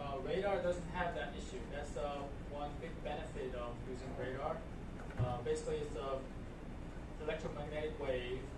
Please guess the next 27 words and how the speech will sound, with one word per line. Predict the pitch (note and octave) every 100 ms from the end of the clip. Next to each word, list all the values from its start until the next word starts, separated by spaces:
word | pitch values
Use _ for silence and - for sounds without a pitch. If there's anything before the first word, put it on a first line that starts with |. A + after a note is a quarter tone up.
| -
It's | - -
a |
light | C3 C3+ -
source | - C3 B2+ -
that | B2+
you | - -
can, | - - -
you | - -
cannot | - F3 -
see, | - - - B2+ - - - - - - - -
but, | - - - - - - -
um, | B2+ C3 B2+ A#2+ - - - - -
it | -
sees | - G#3+ G#3+
through | A3 G#3+ G3+
clouds, | G3 - - - - - - - - - -
and | - - C3 -
with | G#3 -
an |
active | D3+ E3 F#3+
sensor, | - F#3 E3 - A#3
you | A3 - - -
can | - - - - - - - D#3
image | D3+ D3+ D3+ - E3
day | C#3+ C#3+ B2+
and |
night. | B2 B2 A#2+